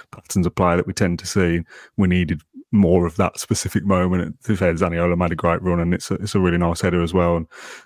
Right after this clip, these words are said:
uh, yeah, maybe the, the keeper should have dealt with it better than he did. But overall, that's, that's a really nice goal, and I'm,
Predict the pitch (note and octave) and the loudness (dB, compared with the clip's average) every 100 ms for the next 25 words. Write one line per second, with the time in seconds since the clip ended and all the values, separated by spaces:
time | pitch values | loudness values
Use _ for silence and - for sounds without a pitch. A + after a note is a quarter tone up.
0 | _ F2+ E2+ E2+ E2 E2+ E2 F2+ D#2+ E2+ | _ -4 0 0 0 -2 0 -2 0 -2
1 | F2 F#2+ - E2 F#2 F2+ E2 F#2+ F2 F2 | -4 -6 -6 -4 -2 -2 0 0 0 -2
2 | E2+ F#2 E2+ E2+ E2 F2 E2 - _ - | -2 0 0 -2 -2 0 0 -2 _ -20
3 | - _ - G2+ F#2 G2 F2+ F2+ F2+ E2 | -20 _ 0 2 4 0 0 0 0 0
4 | G2+ - G2+ G2+ G2 F#2+ - G#2 G#2 G2+ | -6 0 2 2 2 0 0 2 4 4
5 | F#2 | 2